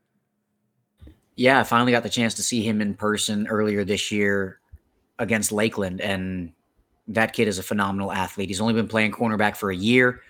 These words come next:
Uh, it, he's gonna need some refinement on his technique, but the size, speed, uh, length, he's, he's got everything you look for. And obviously, like we said, Corey Raymond is one of the best, if not the best defensive back developer in the country.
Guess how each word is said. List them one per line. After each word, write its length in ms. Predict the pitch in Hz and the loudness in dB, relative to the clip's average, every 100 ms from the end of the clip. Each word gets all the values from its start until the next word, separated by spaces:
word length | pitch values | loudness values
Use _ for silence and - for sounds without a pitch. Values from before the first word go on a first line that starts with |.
| _ _ | _ _
Uh, 80 | - - | -20 -18
it, 240 | 69 92 - | -14 -14 -14
he's 480 | - 120 110 120 - | -8 -4 -2 -2 0
gonna 260 | - 123 117 | 2 4 4
need 240 | 117 117 | 2 2
some 180 | 127 113 | 0 0
refinement 600 | 107 - 104 113 120 120 | 0 0 0 2 0 0
on 120 | 117 | -2
his 140 | 107 | -2
technique, 460 | - 110 104 107 117 | -2 -2 0 -2 -2
but 120 | 110 | -4
the 80 | 104 | -4
size, 440 | - 107 101 107 101 | 0 4 4 4 0
speed, 540 | - 107 107 110 104 - - - - | -4 -4 -2 -2 -6 -12 -20 -20 -10
uh, 100 | 107 | -8
length, 540 | 104 110 110 113 - - _ _ _ - | -2 0 0 0 -4 -14 _ _ _ -4
he's, 240 | 120 110 | 0 0
he's 220 | 131 131 | 2 2
got 160 | 151 131 | 4 4
everything 320 | 120 117 117 | 2 0 -2
you 100 | 107 | 0
look 180 | 104 104 | -2 -2
for. 260 | 107 101 | -2 0
And 100 | 104 | 2
obviously, 400 | 107 110 107 113 | 2 2 0 -4
like 200 | 101 101 | -2 -4
we 80 | 104 | -4
said, 380 | 101 110 101 90 _ _ - | -4 -2 -2 -6 _ _ -6
Corey 240 | - 113 | 0 0
Raymond 320 | 104 104 104 | 0 -2 -2
is 320 | 104 92 - | -4 -4 -6
one 200 | 104 110 | -6 -4
of 80 | 104 | -4
the 80 | 92 | -4
best, 320 | 92 98 - | -4 -4 -4
if 140 | 110 110 | -6 -2
not 200 | 101 95 | -4 -2
the 140 | 104 | -4
best 320 | 92 101 - - _ _ - _ | -2 -4 -6 -12 _ _ -20 _
defensive 400 | 117 117 101 98 | -6 -4 -6 -2
back 220 | 104 98 | 0 0
developer 380 | 104 104 101 104 | -2 -2 -2 -2
in 80 | 101 | -4
the 60 | |
country. 460 | 92 117 123 110 101 | -2 -4 -2 -4 -4